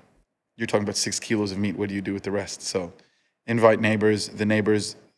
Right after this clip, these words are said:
their neighbors, and then their neighbors, and then their neighbors. And then word of mouth turned into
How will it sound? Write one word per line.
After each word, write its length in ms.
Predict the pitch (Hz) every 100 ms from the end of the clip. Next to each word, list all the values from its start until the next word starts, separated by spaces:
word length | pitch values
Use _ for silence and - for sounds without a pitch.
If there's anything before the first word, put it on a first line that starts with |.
| _
their 200 | 120 123
neighbors, 520 | 113 98 104 98 - -
and 140 | 98
then 120 | 98
their 140 | 104 110
neighbors, 340 | 98 92 95
and 120 | 92
then 100 | 95
their 140 | 101 123
neighbors. 360 | 101 92 95
And 120 | 98 101
then 240 | 101 101 - _ _ _ _
word 220 | 113 123
of 100 | 104
mouth 500 | 110 127 107 - - - _ _ _ _ _ _ _ _ _ _ _
turned 300 | - 113 107
into 840 | 110 101 107 107 107 104 101 101